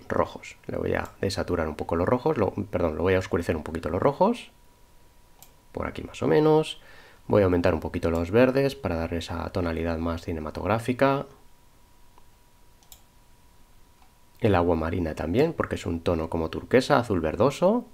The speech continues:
También lo subo un poquito. Al igual que los azules, de forma muy sutil. Y los naranjas, que sería como el color de la piel, que es más anaranjado, lo voy a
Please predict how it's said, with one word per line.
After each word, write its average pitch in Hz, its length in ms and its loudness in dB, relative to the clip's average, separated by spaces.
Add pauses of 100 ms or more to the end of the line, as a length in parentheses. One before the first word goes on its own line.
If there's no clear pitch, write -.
(180)
También 90 260 2
lo - 40 -10
subo - 320 -10
un 196 160 6
poquito. 107 500 0 (1400)
Al 123 180 6
igual 95 200 6
que 92 80 -2
los 101 160 -2
azules, 110 680 0 (140)
de 117 140 2
forma 90 400 0
muy 98 160 0
sutil. 143 500 2 (680)
Y 165 100 6
los 156 180 8
naranjas, 110 480 4
que 113 380 6
sería 101 320 4
como 90 160 2
el 87 80 2
color 110 240 6
de 147 60 6
la 127 120 8
piel, 131 320 8 (880)
que 123 80 4
es 98 60 4
más 98 160 6
anaranjado, 107 520 8
lo 98 100 8
voy 80 180 4
a 87 160 -2